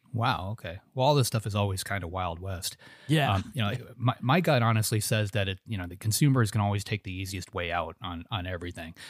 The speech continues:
Speaker 1: Um, and we've got obviously big corporations in, involved in all of this. And right now, if you, if you buy an ebook on your, your Kindle or whatever, your Kobo, whatever device you have, um, you're technically not buying it, you're licensing it.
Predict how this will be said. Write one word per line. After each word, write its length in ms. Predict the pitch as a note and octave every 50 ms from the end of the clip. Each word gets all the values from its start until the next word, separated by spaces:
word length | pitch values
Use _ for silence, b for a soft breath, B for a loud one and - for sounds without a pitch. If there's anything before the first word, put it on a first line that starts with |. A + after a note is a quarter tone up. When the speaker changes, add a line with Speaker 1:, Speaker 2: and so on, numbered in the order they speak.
| B B B B B
Speaker 1:
Um, 340 | D#3+ G#2 G2 F#2+ F2+ F2+ F2+ - - - -
and 240 | - A#2 G#2 G2+ G2+
we've 120 | A2+ G#2+
got 180 | - A2 G2+ F#2 _ - G#2+ G2+ G2 G2 - -
obviously 460 | A#2+ A2+ G#2+ A#2 A2 - G2 G2 F2 _
big 240 | - C3 B2+ A#2 G#2+
corporations 720 | - - G#2 F#2+ - G2 G2 G2 G2 G2 - - F2+ F2 F#2
in, 140 | F#2 F2+ F2+ A#2+
involved 500 | G#2 F#2 F#2 G#2 G2 G2 G2+ F#2+ - G2
in 80 | F2
all 240 | F2 F2+ G2 F#2+ F#2+
of 60 | E2+
this. 260 | E2 E2 E2 - -
And 120 | G#2+ G2+ G#2
right 160 | B2 B2+ A2+
now, 160 | A#2 A2 G#2+
if 100 | G2+ -
you, 100 | A#2+ A2 -
if 100 | A#2+ -
you 80 | C#3+
buy 160 | C#3 C#3+ B2+
an 120 | A#2+ A#2 F#2+
ebook 440 | G#2 A2+ A2 G#2+ G#2+ G2+ G2 - -
on 220 | G2+ G2 G2+ G2+
your, 260 | F#2 F#2 F#2 F2+ F2 -
your 120 | G2 F#2
Kindle 420 | - - - A2 F#2+ F2+ F#2 F#2
or 160 | F2+ F2+ F2 F2
whatever, 460 | F2 F#2 F#2 F#2 F#2 F2 F2 E2+ F2
your 120 | F2 E2+
Kobo, 380 | - - G2 F2+ F#2 F#2 F#2+ F#2
whatever 300 | F2+ F#2 F#2+ G2 F#2 F#2
device 440 | F2 F#2+ F2 F#2+ F#2 G2 G2 - -
you 100 | G2 F2+
have, 280 | F#2 F2 F2 E2+ - - B B B B B B
um, 240 | - G2+ F#2+ F#2 F2 F#2
you're 100 | B2+ A#2+
technically 400 | - F3 G3 - D3 B2+ A2+ A2
not 320 | A2 G#2 F#2 F2 - -
buying 320 | F#2+ F#2+ G2+ A2 G2+ F2+
it, 140 | E2+ E2 -
you're 100 | - E2+
licensing 540 | E2 F#2 G2 G2+ G2 - G2+ - - D#2 D2
it. 160 | - - -